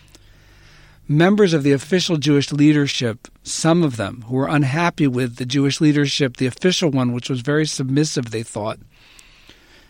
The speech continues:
made something they called the Group of Six, and they started to think about what can they do to prevent the deportations. And then this group became what we call a working group,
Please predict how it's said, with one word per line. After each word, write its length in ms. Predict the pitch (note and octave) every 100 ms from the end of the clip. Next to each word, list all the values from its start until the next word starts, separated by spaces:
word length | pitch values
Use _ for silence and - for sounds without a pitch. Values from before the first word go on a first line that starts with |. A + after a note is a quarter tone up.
| _ _
made 260 | - D#3+ F3+
something 240 | F#3+ F#3
they 100 | D#3
called 240 | D3+ E3+ D3
the 80 | C#3+
Group 300 | D3+ D#3+ D3+
of 100 | -
Six, 500 | - G#2 - - -
and 80 |
they 80 | B2+
started 380 | C3 - D3+ D3
to 60 | C#3
think 160 | E3+
about 220 | D#3+ B2 A#2+
what 160 | D3+
can 160 | - F3+
they 120 | C#3
do 400 | B2+ F#3 F3+ C3+
to 160 | - -
prevent 400 | C3 A2+ D#3 E3
the 80 |
deportations. 1040 | C#3 C3 B2 B2+ C3 A#2+ A#2 F#3+ A3 A#3 - _ _ _ _ _ - - -
And 140 | D3 D3+
then 120 | D#3+
this 160 | F#3+ -
group 240 | G#3 F#3+
became 320 | F3+ - D#3+
what 120 | D3+
we 100 | D3
call 240 | D3 D3+ C#3
a 40 |
working 400 | C#3 G3+ A3 E3
group, 400 | C#3 C#3 C#3+ -